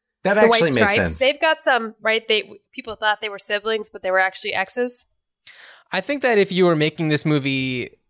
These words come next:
Speaker 3: like, ten years ago,
Speaker 2: Okay.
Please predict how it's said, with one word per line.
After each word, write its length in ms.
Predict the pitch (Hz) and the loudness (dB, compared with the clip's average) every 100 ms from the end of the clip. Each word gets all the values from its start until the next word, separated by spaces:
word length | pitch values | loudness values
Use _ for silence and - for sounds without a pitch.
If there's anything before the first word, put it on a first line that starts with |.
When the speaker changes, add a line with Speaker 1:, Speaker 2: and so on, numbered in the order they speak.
| _ | _
Speaker 3:
like, 320 | 151 131 120 123 | -6 -4 -4 -6
ten 340 | - - 147 131 | -8 -2 -2 0
years 300 | 120 113 113 | -4 -4 -8
ago, 460 | 101 90 73 78 - _ _ _ | -8 -8 -10 -12 -18 _ _ _
Speaker 2:
Okay. 520 | 180 - - - - | -6 -4 -10 -16 -18